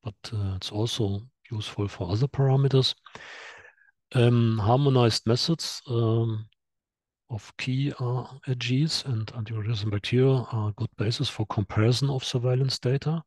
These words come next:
and our, uh, methods are available on our project, uh, website. Um, wastewater treatment plant effluents are important sources for antibiotic resistances,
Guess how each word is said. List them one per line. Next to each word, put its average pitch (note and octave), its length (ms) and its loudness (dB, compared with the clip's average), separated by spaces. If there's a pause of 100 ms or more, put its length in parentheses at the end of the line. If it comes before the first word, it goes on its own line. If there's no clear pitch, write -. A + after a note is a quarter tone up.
(760)
and G2+ 320 -6
our, G2 420 -2 (380)
uh, G#2 120 -4
methods G#2+ 480 -2
are G2 340 -6
available D3 520 2
on G#2+ 160 -6
our G2+ 320 -6 (240)
project, F#2+ 580 -8 (140)
uh, F#2+ 260 -2
website. F3 600 2 (1120)
Um, A#2+ 240 8
wastewater A2+ 540 4
treatment - 340 -6
plant G#2+ 240 -2
effluents A#2+ 540 4
are G#2+ 180 -2
important A2 460 -2
sources - 640 -2 (180)
for D3 220 -6
antibiotic B2 520 -6
resistances, B2 760 -4